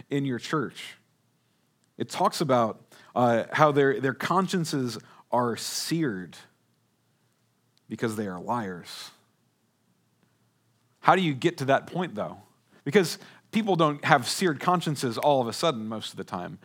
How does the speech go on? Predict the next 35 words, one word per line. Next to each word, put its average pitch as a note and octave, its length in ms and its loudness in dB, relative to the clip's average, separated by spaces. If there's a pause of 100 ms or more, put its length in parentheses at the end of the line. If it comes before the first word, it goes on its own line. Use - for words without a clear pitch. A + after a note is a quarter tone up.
(140)
It D#3 80 2
happens D3+ 420 2
over C#3+ 260 2
the B2 80 -6
course - 280 -4
of G#2+ 100 -10
time. D3 300 0
That's D3+ 160 2
why G3 140 6
they C3+ 160 4 (380)
often G3+ 360 6
continue G3+ 420 0
to F3+ 100 2
call G3 280 4
themselves E3+ 440 2
Christian D#3+ 600 -2
even F3 260 0
though D#3+ 140 2
they D3+ 160 4
have C3 160 2
repudiated C3+ 760 0
the A2 80 -6
faith. - 540 -2 (2500)
How - 160 0
does B2+ 140 -2
that C3 160 0
happen? C3+ 340 -4
Well, A#2 300 -6 (420)
I - 80 0
think C3+ 220 0
one C#3 160 0
of C3 120 0
the A#2 100 -4
key D3 300 -4
ways A#2 560 0